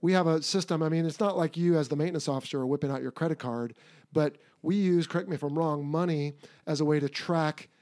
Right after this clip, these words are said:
how much things are costing for a squadron so that we can kinda gauge how well they're doing their maintenance. So if you go down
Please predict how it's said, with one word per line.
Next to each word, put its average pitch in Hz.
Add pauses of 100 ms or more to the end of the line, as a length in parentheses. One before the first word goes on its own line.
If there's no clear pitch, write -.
(120)
how 165
much 156
things 151
are 139
costing 160
for 135
a 120
squadron 175
so 135
that 139
we 151
can 151
kinda 143
gauge 147
how 143
well 147
they're 139
doing 135
their 127
maintenance. 143
So 135
if 127
you 202
go 185
down 156